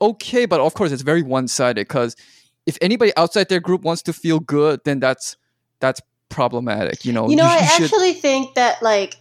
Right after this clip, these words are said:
Speaker 2: um, diversity efforts in, uh, in the, um, in media in the nineties and the eighties actually did a better job 'cause they just, like, they just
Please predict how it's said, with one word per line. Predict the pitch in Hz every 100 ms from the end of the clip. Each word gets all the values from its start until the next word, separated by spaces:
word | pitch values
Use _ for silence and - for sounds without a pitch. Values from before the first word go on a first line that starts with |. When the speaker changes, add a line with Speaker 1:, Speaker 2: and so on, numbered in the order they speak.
| -
Speaker 2:
um, | 214 196 - 196
diversity | 220 208 214 226 240 247 247
efforts | 214 220 233 220 220 - -
in, | 214 208 196 196 202
uh, | 165 104 - -
in | 208 202 196 196 185
the, | 208 196 175
um, | 175 165 170 175 _ _ _ _ -
in | 208 196 190
media | 196 220 226 226 220 220
in | 214 202
the | 185
nineties | 180 208 220 220 214
and | 202
the | 185 196
eighties | 214 233 240 -
actually | 208 214 - 233 220 208 - _ -
did | 202
a |
better | 202 180 185
job | 196 170 170 202 - _ _ -
'cause | 339 262
they | 330 349
just, | 403 403
like, | 370 349 247
they | 311
just | 330